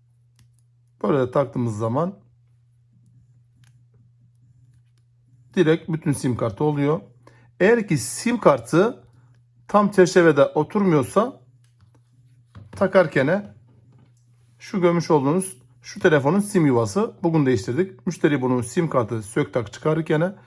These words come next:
şu tırnaklara zarar vermiş. Diyelim ki bu tam yerine oturmuyor ya.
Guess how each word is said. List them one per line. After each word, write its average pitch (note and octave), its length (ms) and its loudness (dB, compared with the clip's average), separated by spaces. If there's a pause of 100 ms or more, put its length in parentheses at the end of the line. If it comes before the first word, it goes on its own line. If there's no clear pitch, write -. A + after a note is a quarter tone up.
(160)
şu G3 220 -6
tırnaklara D#3 400 2
zarar C#3 320 4
vermiş. D3+ 520 -6 (300)
Diyelim F3+ 220 2
ki F3+ 160 -4
bu E3+ 100 -2
tam F3 200 2
yerine E3 220 0
oturmuyor E3 460 2
ya. G#2 280 -2